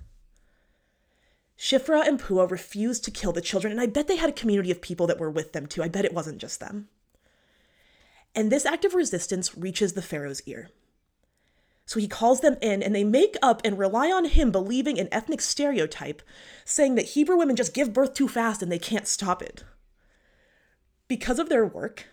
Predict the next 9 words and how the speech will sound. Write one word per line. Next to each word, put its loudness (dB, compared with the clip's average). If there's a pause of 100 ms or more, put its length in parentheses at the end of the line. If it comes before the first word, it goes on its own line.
(280)
they -2
have 4
this 0
ear 2
of -2
Pharaoh 2
and -2
their 2
vocation, -6